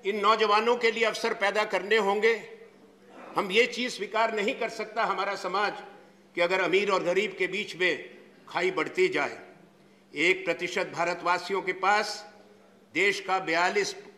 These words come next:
दशमलव पाँच प्रतिशत पैसा है, पूंजी है, दस प्रतिशत के पास चौहत्तर दशमलव तीन प्रतिशत इस देश का पूंजी है,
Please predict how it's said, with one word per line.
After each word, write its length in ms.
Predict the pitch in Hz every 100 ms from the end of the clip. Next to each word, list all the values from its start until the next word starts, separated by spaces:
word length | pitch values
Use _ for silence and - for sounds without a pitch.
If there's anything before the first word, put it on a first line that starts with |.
| - _ 156
दशमलव 480 | 147 185 196 196 -
पाँच 260 | 185 196
प्रतिशत 500 | - 180 208 - 202 -
पैसा 280 | 190 185 214
है, 180 | 151 139 - - - _ _
पूंजी 340 | 170 208 247
है, 180 | 226 156 - - - - _ _ -
दस 200 | 196 214
प्रतिशत 540 | - 175 190 180 170 -
के 80 | 165
पास 360 | 160 180 190 - - - - - _ -
चौहत्तर 580 | 156 175 180 226 214 - - -
दशमलव 400 | 156 185 185 202 -
तीन 260 | 202 247 254
प्रतिशत 600 | - 220 240 269 233 -
इस 100 | 220
देश 280 | 156 190 196
का 200 | - 180 156 -
पूंजी 320 | - 165 202 214
है, 180 | 175